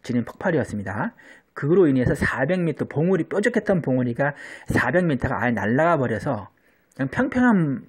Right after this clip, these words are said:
모습으로 변해버린 이런 상황까지 왔던 거죠. 그래서 지금 우리가 이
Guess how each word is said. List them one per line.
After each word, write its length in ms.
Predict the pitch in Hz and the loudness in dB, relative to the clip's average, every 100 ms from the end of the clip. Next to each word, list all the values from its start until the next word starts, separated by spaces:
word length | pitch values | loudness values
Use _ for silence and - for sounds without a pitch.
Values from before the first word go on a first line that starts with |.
| - | -6
모습으로 420 | 131 127 139 131 | -2 0 2 0
변해버린 800 | - 117 185 151 107 107 170 285 _ _ _ _ _ _ _ _ _ _ _ _ _ _ - - - - | 0 0 0 0 0 -2 -4 -6 _ _ _ _ _ _ _ _ _ _ _ _ _ _ -18 -16 -18 -6
이런 220 | 143 190 | 0 2
상황까지 720 | 170 156 135 123 117 120 123 | 2 2 2 0 -2 -2 -2
왔던 320 | 113 101 139 | -2 -2 0
거죠. 420 | 123 101 98 151 226 _ _ _ - - - - - | 0 -2 -4 -4 -6 _ _ _ -20 -18 -18 -14 -4
그래서 220 | 160 202 | 2 2
지금 600 | - 165 190 175 131 104 _ _ | 2 0 2 2 0 -2 _ _
우리가 440 | 160 165 180 156 123 | -2 2 4 4 4
이 1080 | 101 123 123 113 107 98 92 90 80 78 | 0 -2 0 0 -2 -4 -6 -8 -10 -14